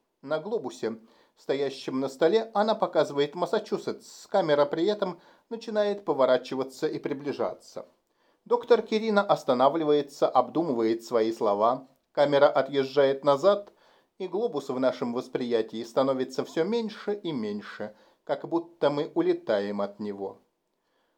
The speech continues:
Лучшие современные телескопы могут заглянуть на тринадцать миллиардов лет в прошлое. Если вы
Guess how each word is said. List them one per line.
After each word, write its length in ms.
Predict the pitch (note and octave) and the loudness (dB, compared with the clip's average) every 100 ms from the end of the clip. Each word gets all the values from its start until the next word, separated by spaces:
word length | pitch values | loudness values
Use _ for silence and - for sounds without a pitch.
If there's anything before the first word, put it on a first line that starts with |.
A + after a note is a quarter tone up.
| _ | _
Лучшие 480 | G3+ A#3+ - A#3+ A3 | -8 -6 -6 -6 -2
современные 720 | A3 G#3 G3+ G#3 G#3 G#3 G3+ | 0 2 2 0 -2 0 -2
телескопы 640 | G3+ G3+ G#3 - C4 C4+ A3+ | 0 0 0 -2 -4 2 2
могут 400 | G3+ E3+ F3 D3+ | 2 2 0 0
заглянуть 540 | D#3+ D#3+ E3+ A3+ A3+ | -4 -2 0 -2 -2
на 100 | G#3 | -4
тринадцать 640 | G#3+ F#3+ D3+ E3 - - | -2 0 2 0 -2 -10
миллиардов 640 | D#3+ C#3 A#2+ B2 B2 C3+ A#2+ | -6 0 4 4 2 -6 -4
лет 240 | A#2 B2+ | -6 -6
в 80 | - | -14
прошлое. 720 | - C3 A2 - G2 G#2+ - - _ | 0 2 2 -6 -12 -12 -14 -20 _
Если 360 | - F#3 A3 B2 | -10 -8 -8 -10
вы 280 | G#2+ B2+ | -6 -6